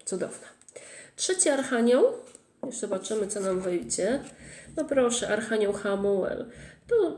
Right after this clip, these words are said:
jeżeli na przykład szukasz miłości, czy wspierasz się miłością, niesamowita energia miłości, otwartego serca.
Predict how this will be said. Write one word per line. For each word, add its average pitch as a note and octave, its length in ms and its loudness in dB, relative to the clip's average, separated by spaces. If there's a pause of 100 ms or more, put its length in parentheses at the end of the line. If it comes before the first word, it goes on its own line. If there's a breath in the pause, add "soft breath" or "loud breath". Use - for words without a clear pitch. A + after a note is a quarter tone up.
jeżeli D4 420 0
na B3+ 100 4
przykład A#3 420 0
szukasz C4 480 -2
miłości, F#3 600 4 (140)
czy F#3 380 -2 (400 loud breath)
wspierasz C#4+ 480 -2
się A#3 140 2
miłością, G3+ 480 2
niesamowita A3+ 580 4
energia G3 480 2
miłości, F#3 800 0
otwartego F#3 600 -2
serca. - 560 -2